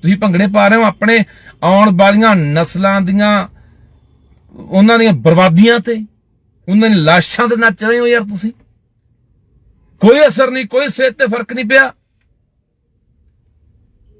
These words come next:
ਪਛਤਾਓਗੇ, ਪਛਤਾਓਗੇ।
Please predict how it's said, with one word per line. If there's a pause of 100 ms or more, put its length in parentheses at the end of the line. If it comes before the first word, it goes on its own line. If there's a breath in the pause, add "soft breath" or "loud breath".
(920)
ਪਛਤਾਓਗੇ, (840)
ਪਛਤਾਓਗੇ।